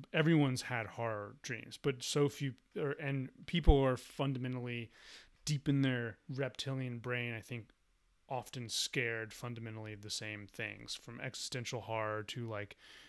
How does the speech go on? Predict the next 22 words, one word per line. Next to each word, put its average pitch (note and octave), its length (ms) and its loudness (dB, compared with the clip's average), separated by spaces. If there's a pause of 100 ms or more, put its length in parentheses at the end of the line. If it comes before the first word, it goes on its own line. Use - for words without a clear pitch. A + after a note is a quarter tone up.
fear A#2+ 340 -2
of G#2+ 100 -6
what A2+ 220 -2
goes A2 360 0
bump A#2 360 0
in A2+ 100 0
the G#2+ 80 -4
night. G#2+ 260 -2 (440)
And B2 360 -2
so C#3+ 320 4
few C#3 240 -2
people C3 360 -4
are B2 140 -6
able A#2 260 -8
to C3 220 -12
act A#2+ 440 -8
as A#2+ 220 -8
that B2 300 -4 (680)
channel, C3 600 0 (500)
uh, A#2+ 360 -4
from B2+ 340 -6
that A#2+ 280 -4